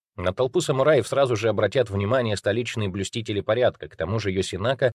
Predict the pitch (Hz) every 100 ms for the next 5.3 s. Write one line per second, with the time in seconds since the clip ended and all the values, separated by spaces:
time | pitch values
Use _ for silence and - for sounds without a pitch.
0 | _ _ _ - 113 120 127 147 160 -
1 | 120 120 - 110 113 147 - 110 113 113
2 | 104 131 113 110 107 117 110 110 92 92
3 | 92 - 80 78 - _ _ _ 82 85
4 | - 82 85 - 87 85 82 80 - 120
5 | 117 135